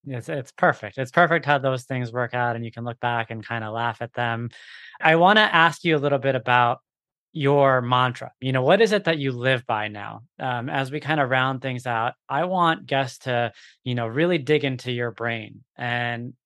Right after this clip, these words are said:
you know, if there's one thing that you stand for, we talked about your purpose, but if there's anything that you stand for that you wanna make sure that, um, everyone in your community knows is how you live your day-to-day life. Is there anything that you can, can kinda break down for us?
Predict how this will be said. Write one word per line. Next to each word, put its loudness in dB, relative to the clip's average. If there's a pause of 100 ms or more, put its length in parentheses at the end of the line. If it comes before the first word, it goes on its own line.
you -6
know, -6
if -10
there's -4
one 0
thing -2
that -4
you -8
stand -2
for, -14
we -6
talked 2
about 0
your 0
purpose, -6
but -10
if -12
there's -6
anything -4
that -6
you -8
stand -8
for -8
that -10
you -6
wanna -4
make -8
sure -4
that, -4 (340)
um, -4 (320)
everyone 2
in -6
your -4
community -8
knows -6 (300)
is -8
how 2
you -4
live -6
your -4
day-to-day -6
life. -10
Is -10
there 0
anything -2
that -8
you -10
can, -8
can -12
kinda -4
break -4
down -2
for -4
us? -6